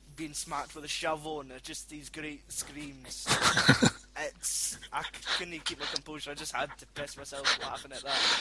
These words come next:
Speaker 1: It's just this parody. Is that name buried? Like, boom. And it's the fact that, like, they miss a couple of times with a shovel,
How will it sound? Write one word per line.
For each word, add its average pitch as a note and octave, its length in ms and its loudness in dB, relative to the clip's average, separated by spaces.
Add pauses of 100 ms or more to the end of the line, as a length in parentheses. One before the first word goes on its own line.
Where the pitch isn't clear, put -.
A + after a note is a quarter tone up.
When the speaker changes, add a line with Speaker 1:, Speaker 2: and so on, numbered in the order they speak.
(380)
Speaker 1:
It's D#3 180 -2
just G3+ 200 0
this - 260 -2 (300)
parody. D#3 400 0
Is E3 80 -6
that A3 120 0
name A3+ 120 0 (280)
buried? F#3 300 -2 (140)
Like, B2+ 80 2
boom. - 960 10 (240)
And F3+ 160 0 (140)
it's - 160 2
the E3 80 -2
fact E3 260 4
that, F3 220 2
like, D#3 200 -6
they C#3+ 80 -8 (140)
miss D#3+ 320 4
a E3 60 2
couple - 260 -4
of E3+ 60 0
times F3 360 2
with D#3 120 -2
a D3+ 60 0
shovel, C#3+ 420 2